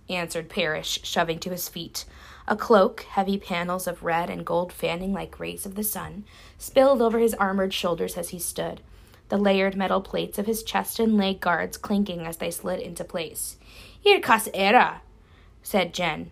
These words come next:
sliding from Royal to Arsinian, the common tongue. "I'm not bitter,"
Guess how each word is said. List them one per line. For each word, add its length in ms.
sliding 580
from 400
Royal 320
to 180
Arsinian, 640
the 80
common 360
tongue. 380
"I'm 160
not 240
bitter," 440